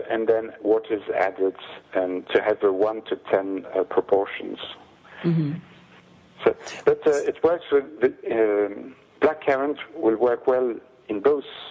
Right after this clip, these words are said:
Speaker 1: uh, preparation, but it must be buds of black currants, not
Speaker 2: Mm-hmm.
Speaker 1: leaves.
Speaker 2: Mm-hmm. So go visit your local friendly herbalist. Um,
Speaker 1: Exactly.
Speaker 2: <laughs> um,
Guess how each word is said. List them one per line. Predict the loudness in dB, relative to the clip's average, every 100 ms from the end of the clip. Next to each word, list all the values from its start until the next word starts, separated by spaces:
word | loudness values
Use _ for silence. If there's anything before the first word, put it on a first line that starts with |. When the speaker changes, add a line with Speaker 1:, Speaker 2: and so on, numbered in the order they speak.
| -4
Speaker 1:
uh, | -4
preparation, | -2 -4 0 2 2 -2 -6 -8 -14 -16 0
but | 0 2
it | 0 0
must | -2 -2 -2
be | -2
buds | 0 0 0 -4 -4 -2
of | -2 0 0
black | 0 -2 -8 0
currants, | 0 0 -6 -10 -14 -14 -20 -2
not | 0 2
Speaker 2:
Mm-hmm. | 2
Speaker 1:
leaves. | 0 -4 -12 -20 -20 -20 -6 2
Speaker 2:
Mm-hmm. | 2 2 -2 -10 -20 _ _ -10 -10 -14 -16 -6
So | -2 0 2 2 2 2 0 -2 0
go | 2 4
visit | 2 0 0
your | 2 2
local | 2 2 0 2 0
friendly | 0 0 2 2 0 -2 -4 -4 0
herbalist. | 2 2 0 -2 -6 -8 -16 -20 -20 -16 -16 -16 -14 -14 -14 -6 -2
Um, | 2 2 2 0 -2
Speaker 1:
Exactly. | -2 -2 -6 -8 -8 -10 -4 -2
Speaker 2:
<laughs> | 0 -2 -2 -2 -2 -4 -6 -4 -6 -6 _ _ _ _ -10 -8 -10 -12 -12 -10 -8 -8 -4 0
um, | 2 2 0 0 -2 -6 -12